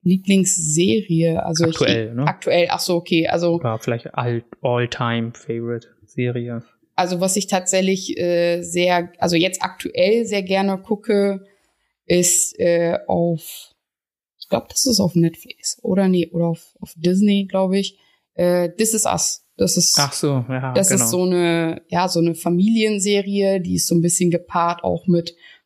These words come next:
Speaker 1: Comedy. Ich gucke sehr gerne Comedy, aber halt auch sehr emotional an manche Stellen und
Speaker 2: Mhm.
Speaker 1: sch-,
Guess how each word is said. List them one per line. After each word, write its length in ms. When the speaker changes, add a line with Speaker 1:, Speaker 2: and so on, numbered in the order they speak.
Speaker 1:
Comedy. 320
Ich 200
gucke 260
sehr 160
gerne 240
Comedy, 380
aber 180
halt 180
auch 240
sehr 400
emotional 600
an 80
manche 280
Stellen 380
und 120
Speaker 2:
Mhm. 200
Speaker 1:
sch-, 220